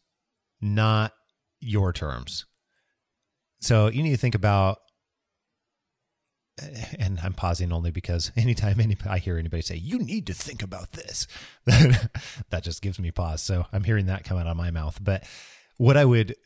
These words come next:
what I would really encourage you to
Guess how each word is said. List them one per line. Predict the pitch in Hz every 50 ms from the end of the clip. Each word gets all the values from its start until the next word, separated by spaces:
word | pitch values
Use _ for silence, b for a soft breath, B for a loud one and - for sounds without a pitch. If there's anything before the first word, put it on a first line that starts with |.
| _ _
what | - 123 127 135
I | 135 127
would | 120 107 110 110 107 101 104 104 107 - _
really | - 104 95 98 110 139 151 151 127 113 104
encourage | 98 92 - - 107 101 95 92 80 78
you | 85 90 92 90 90
to | - - - - 98 90 87 85 85 85 82 82 82 82